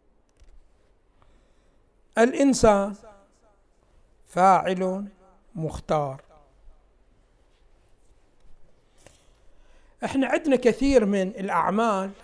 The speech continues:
مشروطة بالنية. مثلًا أنت بتصلي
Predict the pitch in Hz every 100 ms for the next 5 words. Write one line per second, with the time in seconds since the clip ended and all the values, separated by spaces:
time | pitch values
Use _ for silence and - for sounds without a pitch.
0 | - _ - 180 - 190 226 214 208 202
1 | 202 _ _ - - _ - - - _
2 | - 175 185 190 254 240 147 - _ _
3 | - - _ - _ _ _ _ _ _
4 | _ _ _ _ _ _ _ _ _ _
5 | _ _ _ - 151 190 165 - 160 147
6 | - - 240 220 180